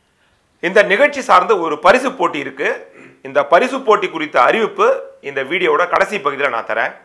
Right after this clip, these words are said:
ஒவ்வொரு குழந்தைகிட்டையும் ஒவ்வொரு டேலண்ட் இருக்கும். அந்த டேலண்ட்டை மேடை ஏத்துறதுக்கான ஒரு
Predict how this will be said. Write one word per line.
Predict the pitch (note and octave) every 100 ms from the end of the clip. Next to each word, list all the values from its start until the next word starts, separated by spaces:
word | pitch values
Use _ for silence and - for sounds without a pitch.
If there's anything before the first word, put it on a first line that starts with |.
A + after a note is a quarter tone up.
| _ _ _ _ _ B2
ஒவ்வொரு | F#3+ C4+ B3
குழந்தைகிட்டையும் | F#3+ F3+ E3 D3+ F3+ F#3+ - C3
ஒவ்வொரு | F3+ F#3+ D#3
டேலண்ட் | D3 E3 D3
இருக்கும். | - - - _ _ _ _ -
அந்த | A#2+ A#2+ A#2+ E3+
டேலண்ட்டை | A3 G3+ F3+ E3 D#3 B2+
மேடை | F#3+ A3 F#3
ஏத்துறதுக்கான | D#3 C3+ C3+ C3+ C3+ C#3+ - A#2
ஒரு | C3